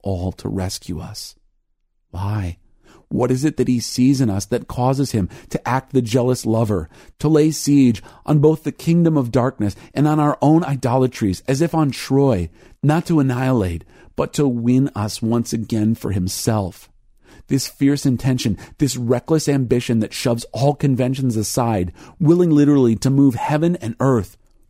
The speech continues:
what does he want from us? We've been offered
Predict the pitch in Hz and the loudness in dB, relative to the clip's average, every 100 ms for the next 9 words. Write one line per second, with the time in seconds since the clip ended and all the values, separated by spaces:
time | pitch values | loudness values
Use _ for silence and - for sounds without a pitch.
0 | _ - 120 156 - 139 - 104 90 107 | _ -6 -4 -4 -4 -4 -2 -4 -2 -2
1 | 127 - 95 - 87 101 95 - - _ | -2 -6 -10 -8 -10 -10 -10 -12 -14 _
2 | _ _ _ _ _ _ _ _ _ _ | _ _ _ _ _ _ _ _ _ _
3 | _ _ _ _ _ _ - 110 113 117 | _ _ _ _ _ _ -4 -2 0 -2
4 | 107 107 - 90 87 | -2 -6 -4 -6 -8